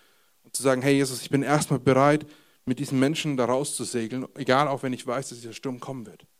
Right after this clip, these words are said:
Ich bin bereit, diesen Sturm, in diese Herausforderung hineinzugehen.“ Und in dieser Herausforderung war er bereit, diesen Schritt zu gehen.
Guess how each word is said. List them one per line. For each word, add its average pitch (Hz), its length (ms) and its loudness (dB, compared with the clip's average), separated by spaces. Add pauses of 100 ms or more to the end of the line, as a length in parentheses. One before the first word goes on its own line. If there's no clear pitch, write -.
(1040)
Ich - 60 -18
bin 113 160 -8
bereit, 123 320 0
diesen 123 240 -10
Sturm, 139 340 -4
in 123 60 -6
diese 113 200 -8
Herausforderung 117 440 -6
hineinzugehen.“ 113 600 -12 (1300)
Und 117 140 -6
in 139 120 0
dieser 147 240 2
Herausforderung 135 440 4
war 123 120 0
er 120 80 -2
bereit, 127 400 -2
diesen 113 160 -14
Schritt - 260 -8
zu 120 100 -6
gehen. 110 300 -10